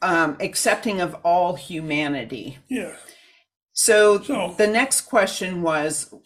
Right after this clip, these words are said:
Speaker 1: will our unifying defeat the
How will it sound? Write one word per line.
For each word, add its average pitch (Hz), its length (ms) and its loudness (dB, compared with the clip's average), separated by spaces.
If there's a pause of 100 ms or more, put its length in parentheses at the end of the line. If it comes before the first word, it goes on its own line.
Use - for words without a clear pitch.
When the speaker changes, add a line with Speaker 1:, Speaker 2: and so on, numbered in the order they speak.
(100)
Speaker 1:
will 220 380 2
our 190 220 -4
unifying 170 1040 -6
defeat 202 580 -6
the 175 120 -4